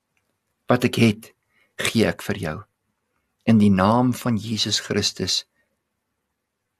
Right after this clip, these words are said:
staan op, neem jou bed op en loop."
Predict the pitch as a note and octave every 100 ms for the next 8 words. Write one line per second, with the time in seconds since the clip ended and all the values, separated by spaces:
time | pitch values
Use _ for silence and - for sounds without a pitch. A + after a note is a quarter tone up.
0 | _ - - - C3+ B2+ G#2 F#2 F#2+ A2+
1 | B2+ G#2 F2+ E2+ F2 - _ _ _ _
2 | _ - F2 E2+ E2 D2+ -